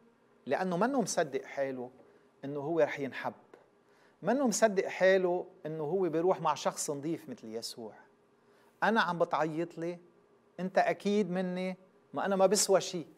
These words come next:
قد إيه من المرات منقول له لله إنه: "أنا ما بقدر كون رسول لإلك، أنا مني تلميذ، أنا خاطي."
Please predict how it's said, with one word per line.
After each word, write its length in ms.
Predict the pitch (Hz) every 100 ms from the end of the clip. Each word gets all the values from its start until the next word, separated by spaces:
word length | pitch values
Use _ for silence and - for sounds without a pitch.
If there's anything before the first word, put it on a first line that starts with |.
| _ _ _ _ _ _ _ -
قد 160 | 139 196
إيه 80 |
من 120 | 208 190
المرات 460 | 175 170 180 175
منقول 360 | 151 143 165 151
له 140 | 139
لله 320 | 156 147 147 151 - _ _ _ _ 143
إنه: 160 | 151
"أنا 100 | 196
ما 100 | 196
بقدر 340 | 226 226 180 156
كون 300 | - 165 139
رسول 360 | 131 - 147
لإلك، 400 | 123 135 127 -
أنا 160 | 151 160
مني 260 | 190 220
تلميذ، 560 | 202 190 170 170 139 101
أنا 180 | 151 147
خاطي." 500 | - 175 160 -